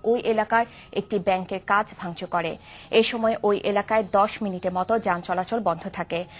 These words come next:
পরে সিটি কলেজের শিক্ষকরা শিক্ষার্থীদের বুঝিয়ে ক্যাম্পাসের ভেতরে গেলে তারা সেখানেও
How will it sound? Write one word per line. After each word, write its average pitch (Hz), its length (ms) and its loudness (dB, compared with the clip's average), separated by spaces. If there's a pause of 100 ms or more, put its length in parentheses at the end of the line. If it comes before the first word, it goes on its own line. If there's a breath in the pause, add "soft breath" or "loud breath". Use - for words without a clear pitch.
(140 loud breath)
পরে 226 180 6
সিটি 262 300 -4
কলেজের 220 380 4
শিক্ষকরা 233 560 -2
শিক্ষার্থীদের 190 600 -4
বুঝিয়ে 214 420 0
ক্যাম্পাসের 185 500 -2
ভেতরে 185 340 -2
গেলে 208 300 2
তারা 180 220 2
সেখানেও 269 500 -2